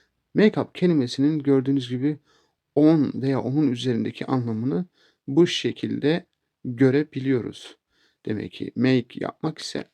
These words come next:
up her zaman bir şeyin üstüne ekleyerek tamamlamak anlamı verdiğini görmüş oluyoruz. Make up. Bakın arkadaşlar, yapmak, bir şeyin üzerine inşa ediyorsun, hazırlamak.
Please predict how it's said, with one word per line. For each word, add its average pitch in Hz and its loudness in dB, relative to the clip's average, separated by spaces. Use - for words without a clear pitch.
up 151 -10
her 160 0
zaman 139 -2
bir 147 0
şeyin 165 -2
üstüne 143 -4
ekleyerek 139 0
tamamlamak 123 0
anlamı 120 -2
verdiğini 120 -2
görmüş 170 -2
oluyoruz. 104 -8
Make 147 0
up. - -18
Bakın 123 -4
arkadaşlar, 110 -8
yapmak, - -10
bir 135 -4
şeyin 123 -6
üzerine 120 -4
inşa 123 -2
ediyorsun, 101 -10
hazırlamak. 107 -8